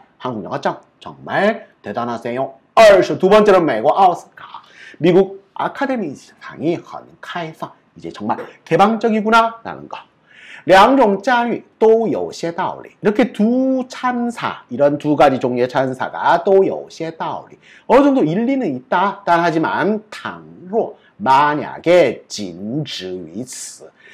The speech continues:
여기에만 멈추게 된다면, 이 정도에만 그치게 된다면, 甚至, 심지어 将中国电影, 중국 영화를 作为参照, 참조물로 삼아, 즉 중국 영화를 여기에 빗대어,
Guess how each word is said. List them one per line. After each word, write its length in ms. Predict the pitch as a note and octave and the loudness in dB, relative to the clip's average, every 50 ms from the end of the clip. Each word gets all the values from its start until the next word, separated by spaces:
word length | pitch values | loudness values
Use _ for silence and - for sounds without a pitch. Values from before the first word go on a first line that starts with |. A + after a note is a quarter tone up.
| - - _ _ - E3 | -20 -20 _ _ -4 0
여기에만 760 | D3 D#3+ F#3 G#3+ A3 C4 C#4 C#4 C#4 C4+ B3 A3+ A3 A3 G3 | 2 4 4 4 2 0 -2 -2 -2 -2 0 0 0 2 2
멈추게 460 | D3+ D3 D#3+ F3 F3+ - - A3+ G#3+ | 2 0 0 0 -4 -4 -4 -4 -2
된다면, 460 | G3 F#3 E3+ F#3 F#3 F3+ F#3 E3+ E3+ - | -2 -2 2 2 2 2 0 -2 -4 -6
이 180 | F#3 F#3 G3 G3 | -6 -6 -4 -2
정도에만 580 | B3+ B3 B3 A#3+ B3 A#3+ A3+ G#3+ A3 G#3+ G#3 | -2 -4 -4 -2 -4 -2 -2 0 0 -2 -2
그치게 460 | G#3+ - C#3+ - - - F3+ F3 E3 | -6 -10 -12 -10 -4 -2 0 2 2
된다면, 640 | C#3+ D3 A#2+ G#2+ - F2+ F#2 A#2 D3 D#3+ D#3+ C#3+ C3+ | 2 0 -2 -2 -6 -6 -4 -2 0 0 0 -2 -2
甚至, 300 | C3+ - F#3+ F3+ E3+ E3 | -2 0 0 2 2 0
심지어 640 | - F3 F3 E3+ D#3 D3+ C3 C3 D3+ E3+ F#3+ G3 - | 0 0 -2 0 2 4 6 8 8 6 6 4 4
将中国电影, 1120 | - G#3 G#3 G#3 G#3+ G#3 B3+ B3 A#3+ A#3+ G#3 F3 C#3 C3 - F#3+ E3+ B2 - - G2+ A#2+ - _ _ _ _ _ _ _ _ _ _ _ _ _ | 4 2 4 2 0 0 0 2 2 6 6 6 6 6 2 -2 -2 -2 -4 -10 -16 -20 -20 _ _ _ _ _ _ _ _ _ _ _ _ _
중국 580 | - - G3 G#3 A3 A3 G#3+ B3+ C4 A#3 A3 D#3+ | -2 2 4 6 6 6 6 6 4 4 4 2
영화를 840 | C3+ A#2+ C3 D3+ D#3+ D#3+ C#3 G#2+ G2 A2+ D#3 F#3 F#3 C#3+ - - - _ _ | 2 2 4 4 4 4 2 0 0 2 2 4 2 2 0 -4 -16 _ _
作为参照, 1200 | _ - - G3+ F#3+ F3 C#3+ A2+ F2+ D#2+ E2+ G#2 - - - - G#3+ G#3 G3+ G3+ F#3+ D3 F#2+ - _ _ | _ 2 4 6 6 6 6 4 2 -4 -8 -10 -14 -12 -8 -8 -6 -6 -6 -6 -6 -8 -8 -10 _ _
참조물로 540 | - - A3+ A3+ A3 G3+ G#3 F3 C#3+ G#2 G2 | -2 0 2 2 4 2 2 2 2 -2 -6
삼아, 180 | - F#2 E2 - | -8 -12 -14 -12
즉 160 | - B2+ - _ - - - _ - | -14 -14 -14 _ -20 -20 -20 _ -8
중국 340 | - F3+ F#3 F#3 G#3+ G3+ F#3+ | -4 -2 2 4 4 6 6
영화를 640 | F3 D#3 D#3 D#3 F3 F3 E3+ F3 F3 D#3+ C3+ B2+ D3 | 6 6 6 4 4 6 6 6 6 6 4 4 4
여기에 420 | F3 F#3 F#3+ A3 A3 G#3 G3 G#3 | 4 4 4 6 6 4 4 4
빗대어, 840 | - E3+ D#3+ - _ - F3+ D#3+ B2 F#2+ F2 A2 D3 D#3+ D3 C3 - | 0 -6 -6 -6 _ 2 2 4 4 2 4 4 4 4 4 0 -8